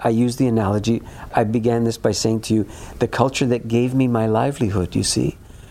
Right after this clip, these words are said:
What kind of a person am I to take everything I can take from the culture,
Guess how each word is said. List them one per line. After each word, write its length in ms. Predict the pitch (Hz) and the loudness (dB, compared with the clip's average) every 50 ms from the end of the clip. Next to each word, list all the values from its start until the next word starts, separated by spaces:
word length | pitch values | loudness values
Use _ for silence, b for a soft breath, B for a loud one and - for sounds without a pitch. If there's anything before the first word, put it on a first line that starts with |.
| B B | B B
What 160 | - 131 151 - | -2 -2 0 0
kind 160 | - 185 170 | 0 0 0
of 80 | 156 151 | 0 0
a 60 | 135 | -2
person 420 | - - 147 147 - - 139 127 | -2 -2 -2 -2 0 0 0 2
am 160 | 123 117 113 110 | 2 2 2 2
I 420 | 113 113 101 90 82 87 92 - - - - B B B B B B - | 2 2 2 0 0 -2 -4 -6 -8 -12 -16 B B B B B B -6
to 80 | - | -4
take 300 | - - 143 147 151 - | -2 0 0 -2 0 0
everything 400 | 131 131 139 139 123 - 147 131 | 0 0 0 -2 -2 0 0 0
I 80 | 120 120 | 0 0
can 200 | - - 110 104 | 0 0 -2 -2
take 300 | - - 131 135 135 - | -2 0 0 0 0 0
from 200 | - - 113 110 | -2 0 0 0
the 80 | 104 | 0
culture, 460 | - - 110 95 92 - - 101 98 | 0 0 0 0 0 0 -2 -2 -2